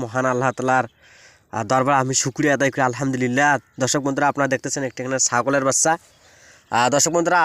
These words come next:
আমি যাইতেছিলাম, আহ, একখানে, আহ, আমার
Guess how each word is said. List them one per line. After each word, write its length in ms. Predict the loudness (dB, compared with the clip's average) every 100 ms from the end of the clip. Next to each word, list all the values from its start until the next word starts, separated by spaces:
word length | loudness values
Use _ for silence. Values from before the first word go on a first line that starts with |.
| 4
আমি 180 | 2 2 2
যাইতেছিলাম, 640 | 2 2 0 0 2 2 0 -14 _ _ _ _ _ -4
আহ, 420 | 0 2 2 0
একখানে, 360 | -2 -4 -2 -4
আহ, 720 | -6 _ _ _ _ -2 0
আমার 240 | 2 2